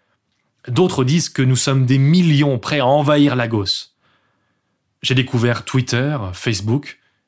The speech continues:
et les podcasts. Eh oui, <laughs> ce que vous écoutez depuis le début, ce voyage vers le sud,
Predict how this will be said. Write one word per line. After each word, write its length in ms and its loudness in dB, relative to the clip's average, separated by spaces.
et 100 0
les 100 2
podcasts. 680 -8
Eh 140 -2
oui, 240 -6
<laughs> 120 -10
ce 100 -10
que 100 0
vous 200 2
écoutez 360 -2
depuis 200 -4
le 60 -2
début, 440 -2
ce 220 -6
voyage 600 0
vers 140 -2
le 100 -2
sud, 420 -4